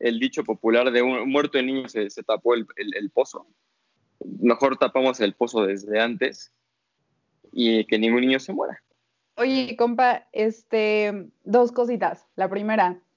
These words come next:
Speaker 2: yo estoy totalmente de acuerdo. Le voy a jugar ahorita con una pregunta, o sea, más a favor de,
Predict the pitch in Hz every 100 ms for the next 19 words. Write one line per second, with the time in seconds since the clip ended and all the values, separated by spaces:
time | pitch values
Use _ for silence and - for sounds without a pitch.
0 | _ _ _ _ _ _ _ _ _ _
1 | _ - 240 349 339 285 330 247 254 262
2 | 190 185 233 269 269 240 220 247 254 185
3 | 190 208 202 196 202 214 - 190 190 196
4 | 175 170 180 196 180 165 - _ _ _
5 | 180 180 170 165 180 _ _ - 196 208
6 | 220 190 170 180 190 196 170